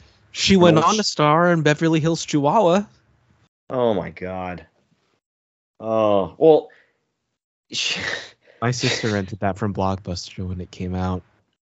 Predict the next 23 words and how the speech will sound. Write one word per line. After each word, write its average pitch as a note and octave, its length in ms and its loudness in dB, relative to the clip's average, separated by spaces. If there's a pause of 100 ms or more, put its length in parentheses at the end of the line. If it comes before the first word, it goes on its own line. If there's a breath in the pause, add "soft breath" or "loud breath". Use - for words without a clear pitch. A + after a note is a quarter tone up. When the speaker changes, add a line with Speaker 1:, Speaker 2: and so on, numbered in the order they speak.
(100)
Speaker 2:
You B2+ 120 -4
tie C3 300 2
in B2 180 4
her G2+ 160 -2
family G2+ 800 -4 (920)
and G2 220 2
the F#2 60 0
history A#2 420 -2
that F#2 80 -6
her F2+ 140 -8
family G2 380 -6
has F2+ 340 -8
within E2+ 160 -12
Hollywood, F#2+ 680 -4
and G2+ 540 -4
you're, A2 340 -4
you're A2 120 -6
just - 180 -6
scratching A#2+ 460 -4
your F#2+ 80 -2
head A#2+ 260 -4
thinking, G2 400 -6
"So A2 640 2